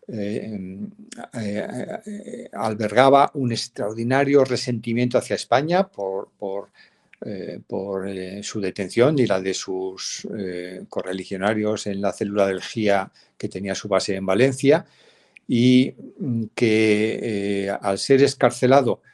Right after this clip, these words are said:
eh, por error, pues pudo, mm, eh, huir de España con documentación falsa, pero no lo hizo, y que su voluntad era la de quedarse en España para,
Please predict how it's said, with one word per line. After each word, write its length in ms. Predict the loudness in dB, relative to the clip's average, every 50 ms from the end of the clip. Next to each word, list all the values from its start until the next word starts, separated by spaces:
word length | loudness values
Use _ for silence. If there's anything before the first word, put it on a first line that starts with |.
| _ _ _ _ _ -20 -16 -12
eh, 320 | -8 -6 -6 -4 -6 -6 -2
por 200 | 2 2 4 4
error, 420 | 4 4 6 6 6 6 4 0 _ _ _ _ _ -20 -20 _ _ _
pues 260 | -6 -6 -6 -6 -8 _ _ _
pudo, 420 | 2 6 8 8 8 8 6 4 _ _ _ _ _ _ _ -12
mm, 540 | -10 -8 -6 -6 -4 -4 -6 -6 -6 -6 -8 -8 -8
eh, 280 | -10 -12 -10 -8 -8 -6 -4
huir 280 | 0 2 4 4 4
de 80 | 4 2
España 440 | 0 0 2 2 2 4 2 -2 -2
con 560 | -2 -4 -4 -4 -4 -6 -8 -10 -10 -12 -14 _ _ _ _
documentación 800 | -16 -14 -12 -10 -8 -6 -4 -4 -4 -4 -2 -2 -2 -2 -2 -6 _ -20 _ _ _ _
falsa, 460 | _ 2 4 4 4 4 0 0 0 0
pero 200 | -2 -6 -6 -6
no 160 | -6 -2 2
lo 160 | 4 4 4
hizo, 340 | 4 2 2 2 2 2 0 _ _ _ _ _ _ _
y 120 | -8 -8 -6
que 200 | 0 2 2 2
su 200 | 2 2 -6 -4
voluntad 540 | -4 -4 -4 -6 -8 -2 4 4 4 4 2 -2 -16 _ -8
era 440 | -4 -2 0 2 2 0 0 -2 _ _ -14
la 260 | -10 -4 -2 -2 -2
de 360 | 0 2 2 4 4 2 0 _ _ _ _ _ _ _ _ _
quedarse 580 | -8 -4 2 2 2 2 2 2 0 0 0 -2
en 200 | -8 -10 -8 -8
España 560 | -8 -8 -4 -2 0 0 0 0 -2 -2 -4 -4
para, 460 | 0 2 2 4 4 2 2 0